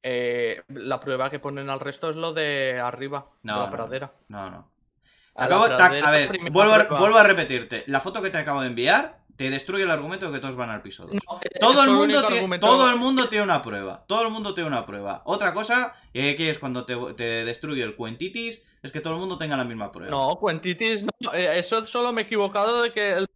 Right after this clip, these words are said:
Speaker 1: personaje, pero sigo diciendo
Speaker 2: No,
Speaker 1: lo
Speaker 2: no,
Speaker 1: mismo.
Speaker 2: no,
Speaker 1: La pradera
Speaker 2: pero
Speaker 1: es
Speaker 2: no,
Speaker 1: donde meten a
Speaker 2: perso-,
Speaker 1: todos.
Speaker 2: personaje no.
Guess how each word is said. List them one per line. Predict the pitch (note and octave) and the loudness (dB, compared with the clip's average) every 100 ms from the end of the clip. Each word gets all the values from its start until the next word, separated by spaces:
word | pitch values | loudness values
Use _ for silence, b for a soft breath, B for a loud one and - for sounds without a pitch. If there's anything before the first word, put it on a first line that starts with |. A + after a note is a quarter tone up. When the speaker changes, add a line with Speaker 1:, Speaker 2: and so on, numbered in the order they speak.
| - | -8
Speaker 1:
personaje, | F3+ - D#3+ F#3+ E3+ | -6 -4 -4 -2 -4
pero | - C#3 | -4 -8
sigo | - D#3 | -6 -4
diciendo | E3+ C3 B2 A#2 | -2 0 2 2
Speaker 2:
No, | |
Speaker 1:
lo | |
Speaker 2:
no, | G#2+ | 0
Speaker 1:
mismo. | F#2+ F2 C3+ | -4 -4 0
Speaker 2:
no, | |
Speaker 1:
La | B2+ | 2
pradera | C#3 B2+ | 2 0
Speaker 2:
pero | - | 0
Speaker 1:
es | A#3 | 0
Speaker 2:
no, | C#3 | 2
Speaker 1:
donde | F3 | 0
meten | E3+ D#3 | 2 2
a | |
Speaker 2:
perso-, | C#3+ - D3+ | 2 2 2
Speaker 1:
todos. | D#3+ C3+ | 0 0
Speaker 2:
personaje | D3+ C#3+ - D3+ G3+ A#3 C#4 A3+ | 2 2 0 4 4 4 -2 -2
no. | G#2+ E2 | -6 -10